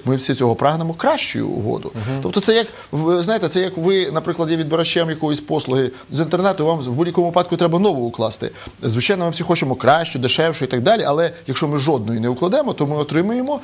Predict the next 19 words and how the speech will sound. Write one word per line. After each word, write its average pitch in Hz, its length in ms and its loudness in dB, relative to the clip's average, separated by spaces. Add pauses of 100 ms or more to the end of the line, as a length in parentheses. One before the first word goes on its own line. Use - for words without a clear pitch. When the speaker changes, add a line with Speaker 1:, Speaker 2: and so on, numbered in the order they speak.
(240)
Speaker 1:
ситуацію 165 500 2
з - 20 0
Європейським 147 400 -2
Союзом 196 280 -2
без 107 200 -2
угоди. 147 300 -4
Speaker 2:
Пане 160 160 2
Андрію, 139 200 0
перепрошую, 143 480 0
от 120 220 0
до 160 240 2 (120)
цього 135 360 0
дня 160 480 0
було 143 200 2
дуже 143 260 0
багато 135 360 0
таких 135 280 -2
апокаліптичних 131 920 -2
заяв, 104 380 -2